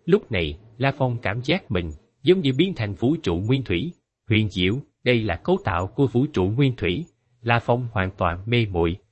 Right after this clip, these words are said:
La Phong hoàn toàn mê muội. Bên trong không gian bản nguyên vũ trụ nguyên thủy, có vô số điểm sáng, những điểm sáng chia làm mười vạn nhóm. Mười vạn nhóm này xoay vòng quanh vòng xoáy trung ương, chính là cấu trúc nhất nguyên chi thủy,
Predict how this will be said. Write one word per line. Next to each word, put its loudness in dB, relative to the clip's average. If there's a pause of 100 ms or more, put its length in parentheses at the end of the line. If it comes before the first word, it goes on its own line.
(140)
La 0
Phong 0
hoàn 0
toàn 2
mê 2
muội. 2 (300)
Bên 4
trong 2
không -2
gian 0
bản -2
nguyên 2
vũ 0
trụ 0
nguyên 0
thủy, -6 (320)
có 0
vô 6
số -2
điểm -2
sáng, -4 (340)
những 0
điểm 0
sáng -2
chia 2
làm -2
mười 0
vạn -6
nhóm. -4 (440)
Mười 4
vạn -2
nhóm -2
này -2
xoay 0
vòng -2
quanh 0
vòng -2
xoáy -2
trung -4
ương, 0 (140)
chính -4
là -4 (120)
cấu 2
trúc 0
nhất 2
nguyên 4
chi 0
thủy, -4